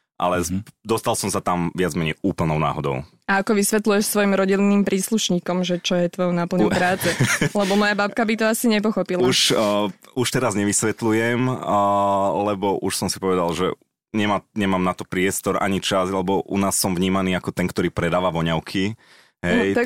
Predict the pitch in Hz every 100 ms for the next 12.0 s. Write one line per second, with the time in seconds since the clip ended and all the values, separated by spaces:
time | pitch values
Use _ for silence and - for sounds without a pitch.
0 | - 247 254 277 247 - 226 262 226 226
1 | 262 294 254 226 127 127 269 135 131 131
2 | 131 127 131 127 120 110 117 123 120 -
3 | 107 - - - 117 - 101 107 110 -
4 | 101 101 95 104 90 87 101 - 95 90
5 | 92 90 - 104 107 95 95 - 95 -
6 | 98 95 95 87 - 87 90 85 85 82
7 | 82 - - - _ 92 90 87 - -
8 | 139 113 - - 156 156 135 143 147 -
9 | 147 110 127 143 - 120 95 - - 92
10 | 87 85 87 80 73 78 71 73 - 78
11 | 78 73 - - - - - - 117